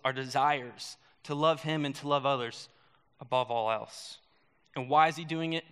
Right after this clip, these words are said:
For his good pleasure. For his good pleasure. God wants to see things happen that he wants to happen. And he works through us, again, individually and corporately to bring about his purposes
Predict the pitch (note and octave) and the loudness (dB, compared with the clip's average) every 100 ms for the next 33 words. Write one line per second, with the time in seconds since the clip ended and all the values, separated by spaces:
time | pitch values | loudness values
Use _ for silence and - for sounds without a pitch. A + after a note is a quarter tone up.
0 | _ _ _ _ _ _ _ - C#3 C#3 | _ _ _ _ _ _ _ -10 -6 -4
1 | C3+ - C3+ C3 - A#2+ A#2 G#2 - _ | -6 -8 -8 -8 -8 -10 -8 -14 -16 _
2 | _ _ _ _ _ _ _ _ _ _ | _ _ _ _ _ _ _ _ _ _
3 | _ _ _ _ _ _ _ _ C3+ D3 | _ _ _ _ _ _ _ _ -12 -4
4 | D3+ C#3 - C3+ C3+ B2+ A#2+ A2+ G#2+ _ | -4 -4 -6 -6 -6 -8 -8 -12 -16 _
5 | _ _ _ _ _ _ _ _ - D3+ | _ _ _ _ _ _ _ _ -2 4
6 | D#3 D3 C#3+ - - B2+ D3+ D3 - C3+ | 6 4 -4 -18 -14 -2 -2 -2 -4 -6
7 | - - D3+ D3+ C#3 B2+ - - - D3+ | -6 -6 -6 -4 -4 -4 -8 -16 -2 2
8 | D3 C3 B2 C3 D3+ C#3 C#3 C3+ - - | 2 -2 -6 -8 -6 -4 -4 -6 -14 -18
9 | _ _ _ _ - D3 C#3+ D3 A#2+ G#2+ | _ _ _ _ -12 0 2 2 -2 -16
10 | - _ _ _ _ - B2+ D#3+ C#3+ E3 | -20 _ _ _ _ -10 -4 -2 2 0
11 | - - E3 E3+ D#3+ D3+ - - D#3 D#3+ | 0 -8 -6 -2 2 0 0 -6 -4 -2
12 | D3+ D#3 D3+ D#3+ D3+ D3 C#3+ C3+ - D#3+ | -2 -6 -4 -4 -6 -4 -4 -4 -2 -2
13 | D#3 C3+ A#2+ A2 - _ _ _ _ - | -2 -8 -8 -12 -14 _ _ _ _ -8
14 | D3 D#3+ E3+ E3 D3 D#3 C#3+ C#3 - D#3+ | -4 0 0 2 4 4 0 -6 -2 -2
15 | D3 - C#3+ C3 | -2 -6 -6 -6